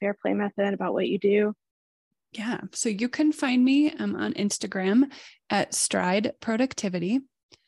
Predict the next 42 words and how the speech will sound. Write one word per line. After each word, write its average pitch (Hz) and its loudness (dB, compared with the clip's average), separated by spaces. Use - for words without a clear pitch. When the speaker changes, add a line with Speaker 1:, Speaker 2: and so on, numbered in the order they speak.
Speaker 2:
Um, 185 -8
same 214 0
for 247 0
my 220 4
website 220 -2
at - -4
strideproductivity 208 -4
dot 208 -6
com. 220 2
And 208 2
you 208 -2
can 220 -2
follow 214 0
on - -4
Instagram. 233 -2
There's 214 -2
lots 190 -6
of 202 -12
tips - -4
and 202 0
ideas, 208 0
and 175 0
I, 165 -4
I 165 -8
dive 180 -2
into 185 0
more 180 0
of 175 -2
this 170 -8
Fair 180 -4
Play 180 -2
Method 185 0
of 175 -6
just - -12
kind - -8
of 175 -10
the, 165 -8
the 190 -4
goals 185 0
behind 175 -2
it 277 -2
and 180 -4